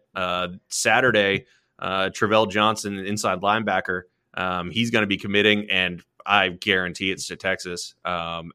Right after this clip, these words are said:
and the kid is an absolute scud missile on the field. Um,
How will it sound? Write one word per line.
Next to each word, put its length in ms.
and 180
the 60
kid 260
is 140
an 160
absolute 640
scud 680
missile 720
on 180
the 100
field. 420
Um, 420